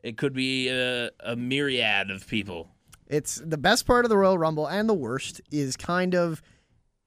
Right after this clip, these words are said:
Speaker 2: you see which match is first, the Royal Rumble or the title match,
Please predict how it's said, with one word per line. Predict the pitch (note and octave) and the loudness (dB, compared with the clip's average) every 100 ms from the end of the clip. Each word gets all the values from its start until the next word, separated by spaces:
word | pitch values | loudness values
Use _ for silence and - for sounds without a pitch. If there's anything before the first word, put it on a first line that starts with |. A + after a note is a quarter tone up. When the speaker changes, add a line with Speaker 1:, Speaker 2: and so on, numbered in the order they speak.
| _ | _
Speaker 2:
you | - E3 E3 | -4 0 0
see | - G#3 G#3+ | 0 2 4
which | G3+ D#3+ G#3 - | 4 4 2 2
match | F#3 F#3 G3 F#3+ | 0 4 4 2
is | D#3+ D3+ A#2+ | 0 -2 -2
first, | - E3+ B3 - - | -2 -2 -2 -6 -12
the | C#3 C#3+ | -8 -2
Royal | D3 E3 D#3 | 2 2 2
Rumble | E3 E3+ | 2 2
or | C#3+ D3+ | 0 0
the | C#3+ | -2
title | - D3+ F#3+ | -2 0 2
match, | G#3 C#4 - | 0 -2 -4